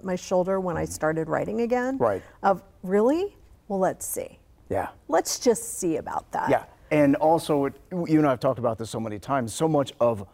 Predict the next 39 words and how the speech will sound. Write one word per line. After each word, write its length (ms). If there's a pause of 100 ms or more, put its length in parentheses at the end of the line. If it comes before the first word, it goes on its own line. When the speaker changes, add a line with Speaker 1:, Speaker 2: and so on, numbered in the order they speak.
(240)
Speaker 2:
our 140
jobs 460
are 240
overcoming 480
failure, 500 (420)
right? 320 (360)
And 160
I 140
think 240
that's 320
what 320 (340)
we 220
have 200
to 80
learn 340
as 100
we 140
go 200
along, 420
is 220
that, 300 (460)
you 120
know, 120 (100)
that's 220
what 120
you 60
learn 280
from. 260 (120)
Speaker 1:
Mm-hmm. 300
Speaker 2:
You 160
learn 220
from 160
the 80
failures. 480
You 100
learn 380
from 180
the 80
rejections. 720